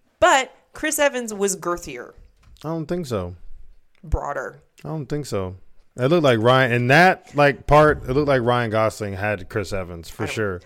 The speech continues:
Speaker 1: Well, I mean, he did, 'cause the good guy has to win, apparently.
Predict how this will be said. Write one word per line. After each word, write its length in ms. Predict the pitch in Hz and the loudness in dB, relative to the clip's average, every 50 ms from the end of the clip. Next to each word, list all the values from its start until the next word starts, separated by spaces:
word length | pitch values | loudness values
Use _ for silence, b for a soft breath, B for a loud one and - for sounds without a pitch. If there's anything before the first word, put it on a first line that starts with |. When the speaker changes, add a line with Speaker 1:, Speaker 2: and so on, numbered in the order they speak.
| _ _ | _ _
Speaker 1:
Well, 140 | 247 240 233 | 4 4 6
I 40 | |
mean, 120 | 220 233 208 | 6 2 0
he 120 | 196 196 | -2 -2
did, 340 | 160 165 202 214 185 160 151 | -2 0 2 2 2 0 -2
'cause 180 | 190 170 147 143 | -6 -8 -8 -6
the 80 | 156 | -8
good 220 | 147 151 156 147 139 | -8 -6 -8 -4 -4
guy 160 | 135 131 135 | -4 -4 -4
has 220 | 135 131 131 - | -4 -6 -6 -6
to 100 | - 135 | -10 -10
win, 160 | 135 139 135 | -12 -10 -10
apparently. 560 | 131 - 131 120 113 - - 87 95 - - | -10 -12 -12 -16 -16 -16 -18 -18 -20 -20 -20